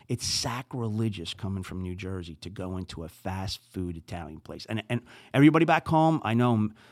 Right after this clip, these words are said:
Missus Leggy in, in, in Caldwell, um, uh, Missus Romano in, in Sea Isle City, I know Missus Longo up in Northern Jersey. I'm sorry, I know you're probably breaking out in hives right now too.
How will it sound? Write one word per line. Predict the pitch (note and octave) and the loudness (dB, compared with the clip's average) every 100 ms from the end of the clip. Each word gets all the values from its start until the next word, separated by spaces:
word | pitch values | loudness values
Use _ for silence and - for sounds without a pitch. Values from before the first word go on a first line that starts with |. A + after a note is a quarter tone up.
| - | -2
Missus | B2 - A#2+ | 0 2 4
Leggy | C#3 D3 C#3+ D#3+ | 4 4 4 4
in, | D3 C#3 | 4 4
in, | C3+ C3 | 2 2
in | C3 | 2
Caldwell, | B2 C#3+ D3 D3 C#3+ D3 D3+ D3 | 4 6 6 6 6 8 8 6
um, | A#2 G#2+ G#2 - | 2 2 2 0
uh, | |
Missus | A2 A2 A#2+ A#2 | -2 0 0 2
Romano | A#2 A#2+ B2+ C#3 C#3 C3 | 4 6 6 6 6 6
in, | A#2 | 4
in | A2+ G#2+ | 2 -2
Sea | - C3 | 0 2
Isle | B2+ A#2+ | 2 2
City, | - C3 C3 C3+ | 0 0 2 2
I | G#2+ | 2
know | A#2 | 2
Missus | A#2 A2+ | 2 0
Longo | G#2+ A2+ B2+ C3+ C3+ C3+ B2 - - - | -2 2 2 4 4 4 0 -10 -20 -2
up | A2 A2 | 0 4
in | G#2+ | 4
Northern | A2 A#2+ A#2+ | 6 6 4
Jersey. | A#2+ B2 | 2 0
I'm | G#2+ A2+ | 0 -2
sorry, | - - C#3+ D3 D#3+ E3+ F3+ | -2 -2 2 2 2 0 0
I | G#2+ | 0
know | A2 A2+ | 0 2
you're | C3+ C3 | 2 0
probably | - C3 C3+ C3+ C#3 | 0 2 2 2 2
breaking | B2+ B2+ C3+ C3+ | 2 0 0 -2
out | C3+ | 0
in | |
hives | B2+ B2+ C3 | 2 2 2
right | B2 C3 | 2 0
now | B2+ | 0
too. | C3 - D3 | 0 0 0